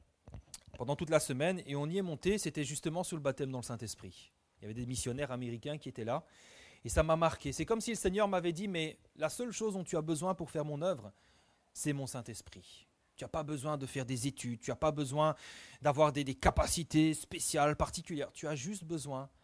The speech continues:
de mon esprit. » Alors, c'est quoi ces ressources du Saint-Esprit ? Eh bien, c'est par exemple les dons de l'esprit,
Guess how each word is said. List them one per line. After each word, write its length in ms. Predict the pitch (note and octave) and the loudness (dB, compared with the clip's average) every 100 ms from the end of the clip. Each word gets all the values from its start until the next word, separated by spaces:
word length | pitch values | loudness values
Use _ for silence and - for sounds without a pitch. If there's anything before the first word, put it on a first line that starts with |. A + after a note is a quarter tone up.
| _ - | _ -18
de 160 | A2 A#2+ | -2 0
mon 220 | A2+ G#2 | 2 0
esprit. » 640 | G2+ - G2 - - - _ _ _ _ _ _ _ _ _ - - - - - - - _ _ _ | -2 -4 -8 -10 -14 -16 _ _ _ _ _ _ _ _ _ -14 -14 -20 -20 -20 -20 -20 _ _ _
Alors, 180 | F#3+ A3+ | 12 12
c'est 120 | A#3 | 12
quoi 220 | - C#4 | 12 12
ces 120 | C4+ | 12
ressources 640 | G#3+ A3 - A3+ D#3 - E3 | 8 6 6 2 0 -6 -6
du 80 | |
Saint-Esprit ? 580 | F3 F#3+ E3 - - A2+ - - _ _ _ _ - - _ - - - - - - | 2 4 4 0 -2 -4 -6 -20 _ _ _ _ -20 -20 _ -20 -20 -20 -20 -20 -6
Eh 80 | C#3 | 4
bien, 300 | E3+ B3 A#3 - - - - _ - | 8 8 6 -6 -20 -20 -20 _ -4
c'est 120 | E3+ | 8
par 200 | F#3 F#3+ | 10 10
exemple 340 | E3+ B3 B3 | 8 6 6
les 80 | E3+ | 4
dons 160 | D#3 A3 | 4 4
de 60 | |
l'esprit, 420 | A3 - D4+ E3+ | 4 0 -2 -4